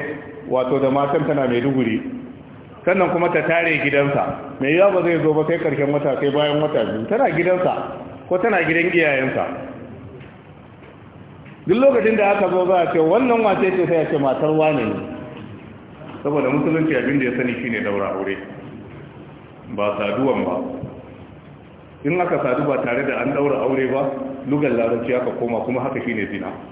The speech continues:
Kuma duk mutumin da aka daura masa aure da mace ba ta tare ba, ko bai sadu da ita ba,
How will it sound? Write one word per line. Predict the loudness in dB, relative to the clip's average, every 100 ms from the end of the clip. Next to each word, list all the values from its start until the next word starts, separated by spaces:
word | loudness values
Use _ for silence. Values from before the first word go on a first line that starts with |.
| -18 -18 -18 -20 -18 -18 -18 -18 -18 -18 -18 -18 -18 -18 -20 -20 -20 -20 -20 -20 -20 -20 -20 -20 -20 -20 -20 -14 -2
Kuma | 0
duk | 2 2
mutumin | 2 2 4
da | 2 2
aka | 2
daura | 2 2 2 2
masa | 2
aure | 2 2 0
da | 0
mace | -2 -2 -2 -4 -6 -10 -12 -16 -18 -20 -20 -20 -20 -20 -20 -20 -18 -8
ba | -4
ta | -2
tare | 0 2 2 0
ba, | 0 -2 -4 -10 -12 -14 -16 -18 -20 -20 -18 -18 -18 -20 -20 -6
ko | -2 0
bai | 0 0
sadu | -2 -2
da | -2
ita | -2 -2
ba, | -2